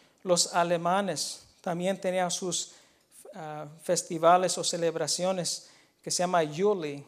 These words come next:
o donde se le incluía el, el árbol, que llamamos el árbol de Navidad, y, y otras leyendas de, de, the Celtics, the Scandinavians, they worshipped a,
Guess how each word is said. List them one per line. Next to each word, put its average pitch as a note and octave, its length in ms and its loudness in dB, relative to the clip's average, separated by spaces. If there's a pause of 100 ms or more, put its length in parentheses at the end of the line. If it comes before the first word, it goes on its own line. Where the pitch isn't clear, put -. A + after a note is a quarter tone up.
o F3 100 -10
donde D3+ 340 -8
se D3 200 -14
le C#3+ 220 -10 (680)
incluía E3+ 600 0
el, D3+ 400 -4
el E3 200 -4
árbol, E3+ 420 2 (1160)
que E3 160 0
llamamos E3+ 380 -4
el F3+ 100 -6
árbol E3 240 -2
de D3 100 -4
Navidad, D3 500 -6 (600)
y, C#3+ 600 -8 (360)
y D#3 180 -4
otras G#3 580 0 (260)
leyendas E3+ 760 0
de, C#3+ 220 0
de, C#3 140 -6 (440)
the D3 160 -6
Celtics, G3 840 2 (500)
the D3+ 320 2
Scandinavians, F#3 1300 0
they E3 120 2
worshipped F3 520 0
a, D3+ 260 0